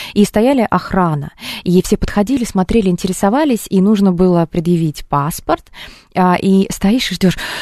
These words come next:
сработает или нет. Конечно, ты понимаешь, что сработает всё нормально, но всё равно такое предвкушение, а вдруг я кого-то обманываю, какой-то синдром самозванца вылезает, и тебе говорят: «Проходите», и ты проходишь,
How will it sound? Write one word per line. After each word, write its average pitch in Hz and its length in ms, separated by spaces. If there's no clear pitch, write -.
сработает 220 500
или 196 120
нет. 180 200
Конечно, 196 300
ты 175 80
понимаешь, 190 260
что - 140
сработает 185 400
всё - 100
нормально, 226 380
но 202 100
всё - 140
равно 220 160
такое 202 240
предвкушение, 220 560
а 175 40
вдруг 226 200
я 196 80
кого-то 190 340
обманываю, 208 460
какой-то - 260
синдром 196 320
самозванца 196 720
вылезает, 196 560
и 196 60
тебе 185 180
говорят: 170 300
«Проходите», 180 640
и 180 80
ты - 100
проходишь, 214 720